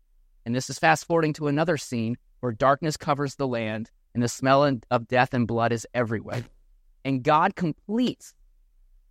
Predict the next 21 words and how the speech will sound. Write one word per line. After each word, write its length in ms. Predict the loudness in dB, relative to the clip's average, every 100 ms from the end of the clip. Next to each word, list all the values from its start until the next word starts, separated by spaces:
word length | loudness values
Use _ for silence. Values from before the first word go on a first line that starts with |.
| _ _ _ _ _ _ -10
the 100 | -10
promise 580 | 2 4 4 2 -2
made 300 | -2 0 -2 _ -10
to 200 | -2 0
Abram 300 | 0 -2 -4 -6
on 140 | -6
the 60 | -6
cross. 280 | -6 -8 -8 _ _ _ _ _ _ _ _ _ _ -4
We 260 | 2 2
could 220 | 4 2
not 200 | 4 2
fulfill 320 | 0 -2 0 2
our 160 | 0
side 240 | 0 -2 -2
of 80 |
the 100 | -6
agreement. 460 | -10 -12 -16 -16 -18 _ _ _ _ _ _ _
We 140 | 0 2
couldn't 320 | 2 2 2
obey 500 | 0 0 -4 -6 -12 -18
him. 120 | -20